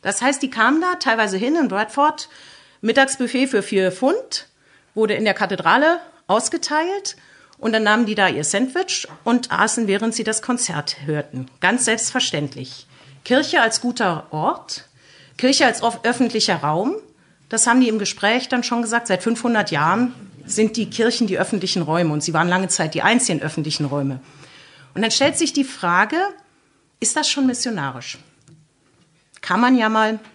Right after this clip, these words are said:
drüber fragen und nachdenken. Dann kommen wir zur Barmherzigkeit. Die kann im Prinzip ja auch ohne christlichen Hintergrund getan werden und wird es auch, das wissen wir hier im Osten wahrscheinlich besonders gut, dass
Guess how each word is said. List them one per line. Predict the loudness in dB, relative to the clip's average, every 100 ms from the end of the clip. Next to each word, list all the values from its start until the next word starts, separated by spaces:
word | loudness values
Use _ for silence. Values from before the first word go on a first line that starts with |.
| -6
drüber | 0 0
fragen | 0 2 2 2 -2 -4
und | -4 -2
nachdenken. | -4 -4 -10 -14 -12 -14 -16 _ _ _ -20 -20 _ -20 -20 -20 _ _ _ _ _ 0
Dann | 2 2 0
kommen | 0 2
wir | 0
zur | 0 0
Barmherzigkeit. | 2 2 2 0 0 -2 -4 -4 -4 -4 -10 -14 -20 -8
Die | -6
kann | -2 0 2
im | 2
Prinzip | 0 -4 0 0 0
ja | 2 2
auch | 0 -2
ohne | -2 -2
christlichen | -4 -8 -6 -6 -4
Hintergrund | -2 -2 -2 -2 -2 -2
getan | -4 -2 2 2 2
werden | -2 -4 -6 -4
und | -2
wird | 0 -2
es | -2 2
auch, | 2 2 -4 -20 -20 -4
das | -2 0
wissen | 0 2
wir | 2
hier | 2
im | 0
Osten | 0 -2 -2
wahrscheinlich | -4 -2 -4 -4
besonders | -4 0 0 -2 -6
gut, | -10 -12 -8
dass | -2 -2 -2 -8